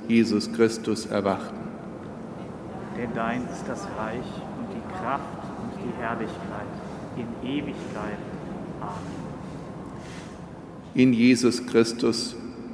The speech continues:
Speaker 1: ist uns das Wort des Friedens geschenkt. Ihn bitten wir. Herr Jesus Christus, schau nicht auf unsere Sünden, sondern auf den Glauben deiner Kirche.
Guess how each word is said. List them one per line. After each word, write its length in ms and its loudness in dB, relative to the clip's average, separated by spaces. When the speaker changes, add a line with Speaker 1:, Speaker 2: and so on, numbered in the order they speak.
Speaker 1:
ist 240 4
uns 260 8
das 320 4
Wort 520 6
des 140 -2
Friedens 720 2
geschenkt. 680 2
Ihn 340 10
bitten 380 4
wir. 260 6
Herr 100 8
Jesus 540 6
Christus, 480 6
schau 200 4
nicht 300 4
auf 180 4
unsere 460 6
Sünden, 500 4
sondern 400 8
auf 160 4
den 160 2
Glauben 480 6
deiner 240 4
Kirche. 420 0